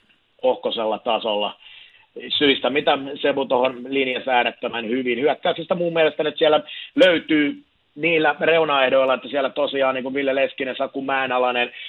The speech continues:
ää, Ju-, Juhi Saaltonen ottaa sitä isoa roolia, ja sitten nämä hankinnat, joita on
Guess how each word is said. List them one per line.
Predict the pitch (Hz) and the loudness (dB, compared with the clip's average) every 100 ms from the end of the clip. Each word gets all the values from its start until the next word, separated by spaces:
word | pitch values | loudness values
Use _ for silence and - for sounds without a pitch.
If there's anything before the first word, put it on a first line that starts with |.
| - | -6
ää, | 131 127 131 | 0 2 2
Ju-, | 143 135 - | 0 -2 -2
Juhi | 147 139 | 0 2
Saaltonen | 127 139 135 131 131 123 127 | 4 4 2 0 -4 -4 -2
ottaa | 131 - 131 | -4 -2 -8
sitä | - 135 | -4 -4
isoa | 143 143 131 | -2 0 0
roolia, | 123 123 123 123 117 - | 2 4 4 4 2 -2
ja | 131 | -6
sitten | 120 127 - 123 123 - | -4 -6 -4 -6 -6 -8
nämä | 123 120 | -4 -2
hankinnat, | 127 127 123 123 110 - - - - - - | -2 -4 -4 -4 -6 -8 -16 -20 -18 -12 -4
joita | 123 127 | -4 -2
on | 123 | -2